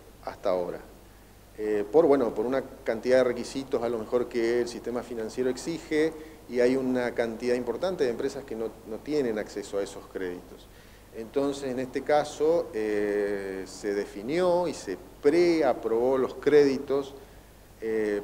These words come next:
para mini pymes de hasta doscientos cincuenta mil pesos y, y para pymes, eh,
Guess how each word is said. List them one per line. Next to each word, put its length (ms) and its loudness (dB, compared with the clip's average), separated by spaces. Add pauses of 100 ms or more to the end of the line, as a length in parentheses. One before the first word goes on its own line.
para 380 2
mini 260 -2
pymes 480 -2
de 120 4
hasta 200 0
doscientos 480 -2
cincuenta 400 -6
mil 140 -6
pesos 600 -4
y, 380 -6
y 100 -12
para 220 0
pymes, 400 -6 (840)
eh, 680 2